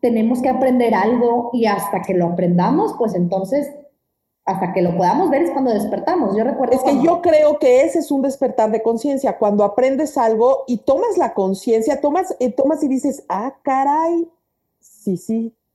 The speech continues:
Speaker 2: iba por aquí, o iba por acá, o ya tengo la respuesta", o, o... y luego esa toma de conciencia te lleva a poder decir,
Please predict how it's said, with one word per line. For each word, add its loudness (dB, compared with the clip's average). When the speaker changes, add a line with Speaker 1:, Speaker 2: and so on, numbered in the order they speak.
Speaker 2:
iba 0
por 0
aquí, -6
o 0
iba -4
por -4
acá, -4
o -2
ya 0
tengo -2
la 0
respuesta", -4
o, 0
o... -2
y 0
luego 2
esa -6
toma 0
de -4
conciencia -4
te -4
lleva 0
a -4
poder -2
decir, -2